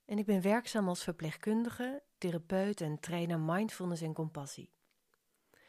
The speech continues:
Ik ben werkzaam binnen Praktijk Mooi, waarvan de letters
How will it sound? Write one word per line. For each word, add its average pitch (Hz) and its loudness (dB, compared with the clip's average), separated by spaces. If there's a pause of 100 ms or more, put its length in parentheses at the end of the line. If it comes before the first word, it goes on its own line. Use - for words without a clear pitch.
(240)
Ik 190 -2
ben 185 4
werkzaam 196 2
binnen 180 4
Praktijk 165 -4
Mooi, 180 -4 (440)
waarvan 190 0
de 175 4
letters 208 -2